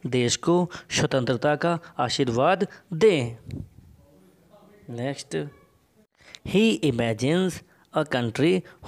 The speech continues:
where the people's mind should be free from fear and narrow-mindedness। There should be no distinction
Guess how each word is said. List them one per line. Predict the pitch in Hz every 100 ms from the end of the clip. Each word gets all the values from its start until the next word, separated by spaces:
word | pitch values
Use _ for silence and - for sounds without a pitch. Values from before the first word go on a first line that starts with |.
| 139
where | 160 202 170
the | 196
people's | - 127 110 139 120
mind | 123 120 165
should | 156 131 113
be | 120 113
free | 117 117
from | - 131 160 - - _ - -
fear | 117 117 147 165 165 - _ 127
and | 147 175 143
narrow-mindedness। | 117 117 123 123 123 139 139 170 139 - - - _ - _ 120
There | 120 120
should | 117 113 117
be | 113 110
no | 139
distinction | 139 - 139 131 - 151